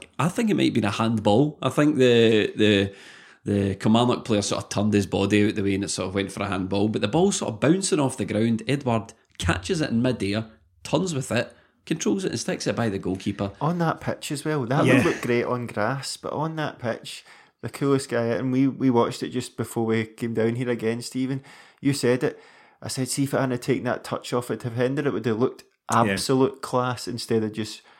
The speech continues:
Speaker 2: class." But you said, "But that makes it even
Speaker 1: It
Speaker 2: harder
Speaker 1: does,
Speaker 2: for him
Speaker 1: aye.
Speaker 2: 'cause
Speaker 3: Yeah, it
Speaker 2: he
Speaker 3: does, yeah.
Speaker 2: adjusts." And that,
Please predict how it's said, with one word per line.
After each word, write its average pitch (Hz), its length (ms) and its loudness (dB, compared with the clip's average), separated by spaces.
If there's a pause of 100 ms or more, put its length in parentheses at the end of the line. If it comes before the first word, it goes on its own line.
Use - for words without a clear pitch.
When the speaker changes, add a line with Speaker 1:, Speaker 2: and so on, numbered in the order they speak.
(140)
Speaker 2:
class." 127 500 2 (260)
But 127 80 0
you 127 80 4
said, 123 240 -2 (160)
"But 127 100 0
that 131 200 4
makes 156 260 0
it - 60 -6
even 131 240 0
Speaker 1:
It - 40 -10
Speaker 2:
harder 120 280 4
Speaker 1:
does, 185 200 6
Speaker 2:
for 147 60 6
him 127 200 10
Speaker 1:
aye. - 20 6
Speaker 2:
'cause 127 240 4
Speaker 3:
Yeah, 117 120 8
it - 20 8
Speaker 2:
he 101 40 6
Speaker 3:
does, 110 100 2
yeah. 127 80 6
Speaker 2:
adjusts." 180 340 0
And 151 120 -2
that, 120 160 -4